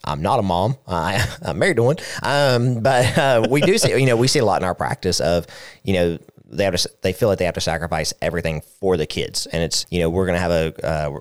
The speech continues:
they're gonna be in ballet and dance, and they're gonna be in piano and drums and tambourine, right, and swimming, and we're gonna make sure our schedule is jam-packed,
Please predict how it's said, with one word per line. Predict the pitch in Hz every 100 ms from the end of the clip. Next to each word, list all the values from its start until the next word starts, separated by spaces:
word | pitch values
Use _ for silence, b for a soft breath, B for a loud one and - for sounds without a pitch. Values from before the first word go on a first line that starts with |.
| -
they're | 85
gonna | 85 82
be | 80 71
in | 71 76 73 76 62 80
ballet | 87 78 82 90 101 98 95 92 -
and | 78 78 78 76
dance, | 92 92 92 90 - -
and | - 78
they're |
gonna | 78 76
be | 76 78 76
in | 73 -
piano | - 104 101 92 90
and | 82 78
drums | 98 98 92 87 78
and | 78 78 -
tambourine, | - 110 101 92 110 98 95
right, | 107 104 104
and | 95 87
swimming, | - 135 120 104 95
and | 98
we're | 107
gonna | 101
make | 95
sure | - 87
our |
schedule | 80 92 85 82
is | 78
jam-packed, | 85 90 87 90 85 -